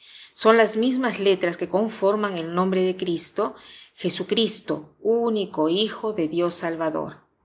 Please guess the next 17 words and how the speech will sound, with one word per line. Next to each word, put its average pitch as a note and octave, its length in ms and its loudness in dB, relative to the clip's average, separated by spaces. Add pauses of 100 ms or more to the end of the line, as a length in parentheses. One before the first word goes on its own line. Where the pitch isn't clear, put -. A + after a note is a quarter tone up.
(140)
¿no? - 260 -16 (880)
Por F#3+ 120 6
lo F#3 140 4
tanto, D#3 720 2 (140)
esta A3 280 4
lectura G3+ 880 0 (100)
nos F#3 200 -4
enseña G3 1040 -2 (120)
a F#3 140 -2
bendecir E3+ 720 -2
también. D#3 600 -6
Ella, G3 720 2 (320)
eh, F3 360 -2
está F#3 280 -2
llena G#3 380 4
de F#3 100 0
bendiciones. E3 1120 -4